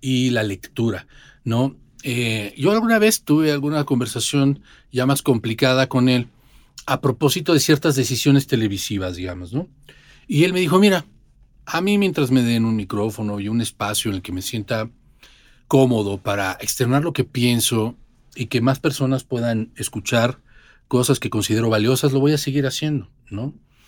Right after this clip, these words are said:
Pensando en ello, yo creo que sería muy fácil decirle, "Mira,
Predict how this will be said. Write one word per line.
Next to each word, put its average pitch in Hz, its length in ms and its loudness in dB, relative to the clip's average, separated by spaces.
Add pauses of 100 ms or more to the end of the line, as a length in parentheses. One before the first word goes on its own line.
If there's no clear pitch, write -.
(160)
Pensando 214 400 6
en 202 120 6
ello, 180 340 4 (720)
yo - 220 2
creo 147 120 2
que 139 120 0
sería 127 280 4
muy 131 220 6
fácil 135 640 0
decirle, 123 460 -2
"Mira, 120 340 2